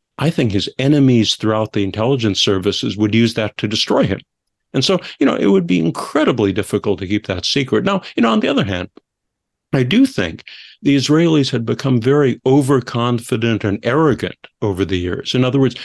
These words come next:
they were convinced that Hamas was just sort of a ragtag band of militants that in no way had a chance of breaking through, you know, all their I, I mean, I think they spent a billion dollars constructing their defensive system,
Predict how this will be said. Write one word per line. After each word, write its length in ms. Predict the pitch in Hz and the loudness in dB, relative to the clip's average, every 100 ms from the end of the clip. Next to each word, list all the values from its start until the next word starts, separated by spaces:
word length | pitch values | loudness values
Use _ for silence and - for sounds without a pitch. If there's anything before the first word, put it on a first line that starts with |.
| - | -2
they 100 | 175 | 2
were 140 | 151 135 | 2 2
convinced 920 | - 113 98 131 196 110 - - _ - - - _ | 0 0 0 2 4 2 0 -6 _ -20 -20 -20 _
that 120 | 135 120 | -4 -2
Hamas 500 | 135 147 143 127 - | 0 2 2 0 -4
was 140 | 117 | -4
just 220 | 139 131 | -2 -2
sort 120 | 127 | 0
of 100 | 110 | 0
a 120 | 101 101 | 2 2
ragtag 840 | 107 123 131 113 113 113 113 92 | 2 0 -2 -4 -4 -4 -4 -4
band 400 | 104 107 107 104 | -2 0 0 0
of 120 | 92 | 0
militants 720 | 92 117 139 104 - - - - | 0 0 0 -2 -6 -8 -8 -2
that 180 | 117 | -2
in 260 | - 110 117 | 0 2 2
no 180 | 143 220 | 4 4
way 300 | 139 90 95 | 4 2 -2
had 200 | 98 92 | -4 -4
a 60 | |
chance 340 | - 110 92 - | -4 -4 -2 -2
of 100 | 92 | 0
breaking 380 | 110 107 117 101 | 0 0 -2 -2
through, 400 | - 110 104 101 - - | 0 2 2 0 -4 -8
you 100 | - | -2
know, 160 | 104 101 131 | -2 -2 0
all 300 | 135 143 127 | 0 2 0
their 360 | 117 110 92 _ _ _ _ - | 2 2 0 _ _ _ _ -8
I, 220 | - 214 226 | -6 -4 -2
I 100 | 233 | 0
mean, 120 | 277 | 0
I 80 | 202 | 0
think 220 | 311 269 | -2 -2
they 80 | 147 | -2
spent 260 | - 165 | -2 -2
a 60 | 127 | -2
billion 540 | 92 131 156 175 160 | 0 0 2 4 4
dollars 500 | 117 117 131 139 123 | 2 0 0 0 -2
constructing 760 | - 110 104 - 120 117 123 113 | -4 -4 -4 -2 -4 -2 0 2
their 120 | 104 | 0
defensive 480 | 107 - 127 - 135 | 0 -2 -2 -2 -2
system, 420 | - 139 147 | -2 -2 -2